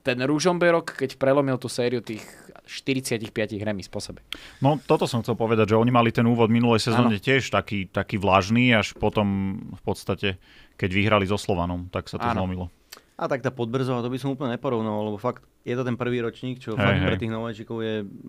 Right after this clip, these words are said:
Speaker 3: ja sám to viem na sebe, keď sme išli, tak sme skončili asi, fakt sme tam mali dobrú sériu, neviem, piaty alebo koľký, a keď po prvých šiestich zápasoch sme mali,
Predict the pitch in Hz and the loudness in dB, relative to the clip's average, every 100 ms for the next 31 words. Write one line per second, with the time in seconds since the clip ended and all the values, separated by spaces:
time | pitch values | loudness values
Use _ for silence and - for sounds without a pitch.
0 | - 113 107 95 - 110 113 110 107 110 | -8 -4 -4 -6 -6 -2 -2 -2 -4 -4
1 | 107 104 107 104 104 95 98 95 104 98 | -4 -8 -8 -6 -6 -8 -10 -8 -8 -8
2 | 107 101 95 101 - 104 101 101 98 98 | -10 -10 -10 -12 -12 -14 -12 -12 -14 -16
3 | 90 _ _ - 104 92 98 104 - 104 | -20 _ _ -16 -16 -14 -14 -10 -6 -2
4 | 104 101 104 104 - 104 104 101 95 98 | -2 -2 -4 -6 -6 -6 -6 -8 -8 -8
5 | 98 104 101 107 101 107 98 98 _ _ | -6 -6 -6 -6 -8 -8 -10 -12 _ _
6 | 107 98 _ _ _ 117 107 98 107 113 | -10 -10 _ _ _ -6 -4 -6 -6 -4
7 | 104 110 104 107 107 107 | -4 -4 -6 -6 -4 -4